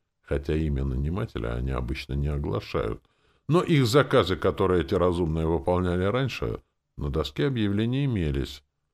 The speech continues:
И там расценки стояли отнюдь не очень дешевые. Да и как они могут брать подобную работу задешево? Один их корабль сколько стоит? Ведь он пятого поколения. Добавьте сюда еще и то, что он был модифицирован именно для охоты и поиска тех,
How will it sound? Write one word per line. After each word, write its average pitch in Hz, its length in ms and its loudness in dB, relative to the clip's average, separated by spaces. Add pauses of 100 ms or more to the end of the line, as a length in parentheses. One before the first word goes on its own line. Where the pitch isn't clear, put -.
(200)
И 104 100 0
там 87 320 2
расценки 87 560 0
стояли 107 500 0
отнюдь 92 400 0
не 135 100 -2
очень 85 380 -2
дешевые. 65 680 -2 (520)
Да - 200 -6
и 85 120 0
как 73 320 -4
они 62 180 -4
могут 60 320 -4
брать 62 320 -6
подобную 58 540 -6
работу 71 460 -6
задешево? - 680 -8 (640)
Один 147 400 4
их - 100 0
корабль 143 420 6
сколько 73 360 -2
стоит? 65 500 -4 (480)
Ведь 69 240 -6
он 71 180 -4 (120)
пятого 71 400 -2
поколения. 55 720 -6 (500)
Добавьте 71 540 -2
сюда 60 340 -4
еще 58 380 -6
и 65 40 -2
то, 71 200 -4
что - 180 -8
он 65 140 -4
был 69 140 -2
модифицирован 69 1040 -4
именно 78 320 -4
для 64 240 -4
охоты - 500 -8
и - 20 -2
поиска - 520 -6
тех, 67 340 -8